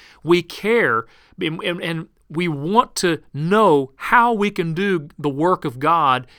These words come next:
in the best way possible. So we ask the right questions, we search for answers, we want to have an, an, an idea of what the true challenges are. And that's exactly what Nehemiah does in Nehemiah one, verses one to three.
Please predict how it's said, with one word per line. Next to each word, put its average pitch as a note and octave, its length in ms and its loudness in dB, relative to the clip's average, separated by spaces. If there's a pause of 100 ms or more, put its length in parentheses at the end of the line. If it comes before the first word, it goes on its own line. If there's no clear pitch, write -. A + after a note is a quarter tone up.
(160)
in D3 100 -6
the B2+ 60 -4
best D#3 440 -4
way D#3 180 0
possible. C#3+ 640 -6
So - 160 -4
we C#3 160 -6
ask G#3+ 400 2
the F3 100 -4
right D3+ 320 4
questions, C#3+ 720 -6 (460)
we E3 160 2
search - 540 2
for D#3+ 240 -2
answers, C#3+ 500 -6
we C3 100 -4
want G#3+ 220 -2
to F3+ 40 -2
have F#3 340 0
an, C#3 120 -2
an, E3 440 0
an D3+ 120 -6
idea D#3+ 600 0
of A#2+ 320 -4
what F3+ 260 -2
the D3+ 100 -4
true G3+ 520 -4
challenges E3 760 -2 (140)
are. B2 460 -6 (440)
And A#2 120 -8
that's D#3 180 -2
exactly D3+ 460 -2
what C3+ 160 -8
Nehemiah B2+ 540 -2
does A#2 340 -6
in A#2+ 100 -10
Nehemiah A#2+ 440 -2
one, A#2 280 -6
verses A#2 380 -10
one A2 260 -8
to - 100 -20
three. B2+ 460 -6